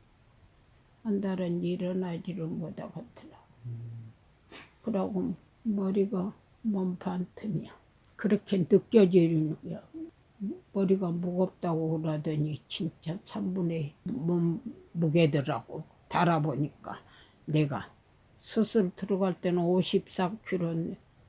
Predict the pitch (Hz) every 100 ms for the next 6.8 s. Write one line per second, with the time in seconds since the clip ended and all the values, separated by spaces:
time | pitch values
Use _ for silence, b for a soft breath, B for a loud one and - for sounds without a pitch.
0 | - - 247 254 226 - 233 - - 214
1 | 220 - 220 190 - - 180 170 - -
2 | - 165 170 160 160 160 160 160 156 160
3 | - - - - - - 180 185 175 -
4 | 170 - - - 190 196 190 175 - -
5 | 190 - - - 170 165 170 165 160 160
6 | 156 151 160 156 143 156 151 156